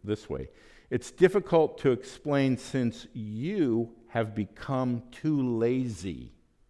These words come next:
to understand." Okay, it's not just that I passively am losing my,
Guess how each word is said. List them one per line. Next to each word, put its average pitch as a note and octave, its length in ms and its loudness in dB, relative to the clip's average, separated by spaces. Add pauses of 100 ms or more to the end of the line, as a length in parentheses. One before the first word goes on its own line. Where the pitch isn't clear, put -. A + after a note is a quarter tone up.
(840)
to A2 220 -4
understand." E2+ 800 -4 (1600)
Okay, B2+ 240 0
it's C3+ 140 0
not G#3 160 4
just G#3+ 240 0
that F3+ 120 6
I F3 140 4
passively D#3 720 2
am A#2+ 180 2
losing C3 400 2
my, A#2+ 220 0